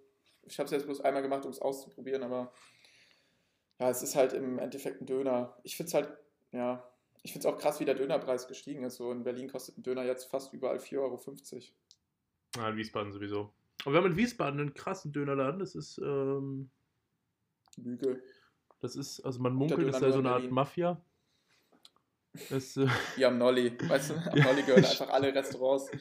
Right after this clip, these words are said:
Speaker 1: für die
Speaker 2: <laughs> Ja.
Speaker 1: draußen,
Speaker 2: Ja,
Speaker 1: zu einer
Speaker 2: genau.
Speaker 1: Familie. Es ist
Speaker 2: Genau,
Speaker 1: wirklich
Speaker 2: bei
Speaker 1: so.
Speaker 2: uns ist das auch so in Wiesbaden, die heißen Harput. Oder Harput und denen gehört alles in der ganzen Straße. Das Geile
Speaker 1: Ja,
Speaker 2: ist halt,
Speaker 1: wie dort.
Speaker 2: du hast halt dann so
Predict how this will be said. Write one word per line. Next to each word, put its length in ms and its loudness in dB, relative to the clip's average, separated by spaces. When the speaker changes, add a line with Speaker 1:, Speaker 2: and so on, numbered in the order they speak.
Speaker 1:
für 80 2
die 120 -2
Speaker 2:
<laughs> 40 6
Ja. 60 10
Speaker 1:
draußen, 580 2
Speaker 2:
Ja, 100 6
Speaker 1:
zu 80 12
einer 200 12
Speaker 2:
genau. 100 10
Speaker 1:
Familie. 360 6
Es 140 2
ist 120 -8
Speaker 2:
Genau, 180 8
Speaker 1:
wirklich 140 10
Speaker 2:
bei 80 8
Speaker 1:
so. 60 12
Speaker 2:
uns 100 6
ist 80 -4
das 100 0
auch 140 2
so 100 0
in 60 -2
Wiesbaden, 380 -2
die 80 2
heißen 260 0
Harput. 600 0
Oder 160 -10
Harput 560 0
und 640 -2
denen 180 8
gehört 200 6
alles 280 8
in 80 2
der 100 8
ganzen 320 8
Straße. 640 2
Das 120 0
Geile 260 8
Speaker 1:
Ja, 60 8
Speaker 2:
ist 40 6
halt, 160 0
Speaker 1:
wie 40 6
dort. 280 8
Speaker 2:
du 100 4
hast 220 6
halt 160 6
dann 160 4
so 380 6